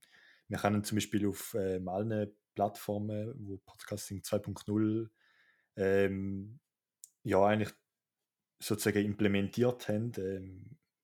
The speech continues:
Sets streamen oder Boosts da lassen. Und, ähm, gibt's da irgendwie einen Grund, wieso dass ihr sagt, ähm, die Paywall-Option macht Sinn, statt dass man zum Beispiel einfach am Schluss vom Artikel oder von der Webseite irgendwie einen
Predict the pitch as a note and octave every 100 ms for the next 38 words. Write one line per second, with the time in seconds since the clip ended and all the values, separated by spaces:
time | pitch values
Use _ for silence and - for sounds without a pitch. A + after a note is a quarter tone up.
0 | _ _ - G#2+ A2 - - A#2 A2+ A#2
1 | A#2 A2 G2+ F#2 G2 F#2+ F#2 A2+ C3 -
2 | - - A2 G#2 G#2+ A#2+ _ _ _ _
3 | _ _ - G2 G2 F#2+ G2 F#2+ F#2+ F#2
4 | F#2+ - _ _ - B2 - C3 C#3 C3+
5 | A#2+ G#2+ B2+ E3 C#3+ - A2+ B2 A#2 A2+
6 | B2 A#2 A#2 G#2+ A2 G#2 - - _ -
7 | B2 G#2+ G#2+ G#2 G#2 G#2 - _ _ _
8 | _ _ _ _ - A#2 G#2 - - A2
9 | A#2+ C3 A#2 A2+ A2+ A2+ A2+ A#2 - _
10 | B2+ A2+ - - - A#2+ G#2+ G2+ F#2+ F#2+
11 | - - A#2+ B2 C#3 C#3+ _ - - _
12 | _ - A2 A2+ B2 A2 A#2 G#2+ A2 -
13 | A2 - A#2 A#2+ - - A2 G#2+ G#2 G#2
14 | G2+ A2 G2 - A#2 - A2+ G#2+ G#2 -
15 | - - G#2+ G#2+ A2+ G#2+ A2 G#2+ G#2 G#2
16 | G#2